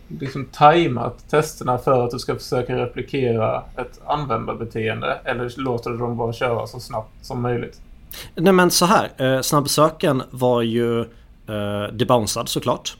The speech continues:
Speaker 1: Mm.
Speaker 2: Så jag upptäckte faktiskt en bug-, jag fick komplettera med ett testfall för att min, min kollega upptäckte att jag hade missat ett testfall.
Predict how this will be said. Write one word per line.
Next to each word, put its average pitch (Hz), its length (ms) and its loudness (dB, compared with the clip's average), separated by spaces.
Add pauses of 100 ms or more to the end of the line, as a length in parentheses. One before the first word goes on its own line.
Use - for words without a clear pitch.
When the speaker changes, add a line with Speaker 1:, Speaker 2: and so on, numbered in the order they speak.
(840)
Speaker 1:
Mm. 131 180 -4 (400)
Speaker 2:
Så - 220 2
jag 143 120 6
upptäckte 160 560 2
faktiskt 127 260 2
en 113 160 2
bug-, 123 140 0
jag 143 120 4
fick 160 160 0
komplettera 156 500 2
med 127 120 2
ett - 60 -8
testfall 143 440 2
för 123 120 -2
att 117 120 -6
min, 117 300 -4
min 120 120 2
kollega 127 600 2
upptäckte - 440 -4
att 101 80 -6
jag 110 60 -2
hade 104 80 -2
missat 113 280 -4
ett 104 160 -6
testfall. - 420 -8